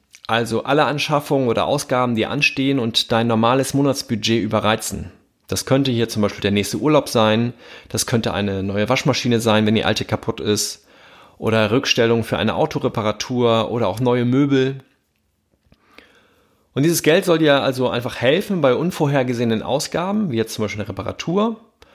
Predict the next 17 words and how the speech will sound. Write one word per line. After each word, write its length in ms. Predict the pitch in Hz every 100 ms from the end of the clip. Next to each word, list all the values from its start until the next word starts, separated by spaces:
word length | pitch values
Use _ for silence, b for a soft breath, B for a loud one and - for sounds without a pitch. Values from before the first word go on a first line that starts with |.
| b b b b
oder 200 | 175 160
auch 160 | -
bei 160 | 135 120
geplanten 540 | 120 - 165 202 110
Dingen 200 | 107 120
wie 140 | 117 107
einem 220 | 110 113
Urlaub 420 | 151 156 151 -
einfach 400 | 127 123 120 -
nicht, 440 | 131 185 - - _ _ _ _
ja, 160 | 147 117
den 200 | 120 123
Dispo-Kredit 680 | 196 - 165 - - -
in 140 | - 92
Anspruch 340 | 90 - 87
zu 160 | - 90
nehmen, 320 | 90 90